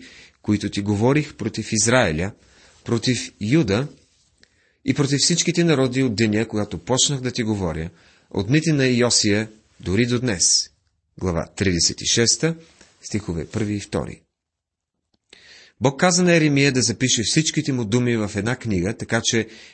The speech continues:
Еремия диктува всичките Божии слова на Варух, който ги записа.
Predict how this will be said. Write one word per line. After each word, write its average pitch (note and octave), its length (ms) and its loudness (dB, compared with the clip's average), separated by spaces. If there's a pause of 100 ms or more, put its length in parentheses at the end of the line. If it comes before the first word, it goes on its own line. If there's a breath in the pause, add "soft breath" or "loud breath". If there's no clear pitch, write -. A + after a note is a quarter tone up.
(160 loud breath)
Еремия C3 440 4
диктува C#3+ 440 0
всичките E3+ 460 0
Божии C#3 320 2
слова B2 360 2
на A#2+ 100 -2
Варух, G2+ 440 0 (460)
който G2+ 320 -2
ги G2+ 120 -2
записа. A#2 500 0